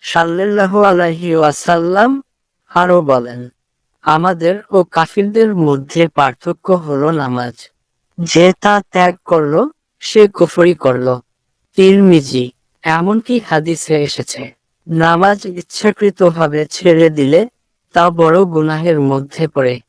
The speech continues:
এটা শুধু আল্লাহর প্রতি অবাধ্যতাই নয়, বরং তার দেওয়া নিয়ামতের প্রতি অকৃতজ্ঞতাও। আজকের ব্যস্ত জীবনে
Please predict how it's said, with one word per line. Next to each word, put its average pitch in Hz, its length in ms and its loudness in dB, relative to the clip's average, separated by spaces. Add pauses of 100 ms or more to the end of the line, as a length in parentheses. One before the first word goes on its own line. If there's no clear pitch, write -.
(440)
এটা 220 360 4
শুধু 208 460 2
আল্লাহর 175 680 0
প্রতি 165 400 -2
অবাধ্যতাই 147 840 0
নয়, 135 360 -2 (560)
বরং 156 360 0 (120)
তার 165 300 -2
দেওয়া 160 320 2
নিয়ামতের 143 560 -2
প্রতি 143 440 -2
অকৃতজ্ঞতাও। 127 920 -4 (960)
আজকের 226 580 0
ব্যস্ত 151 580 -4
জীবনে 180 720 -2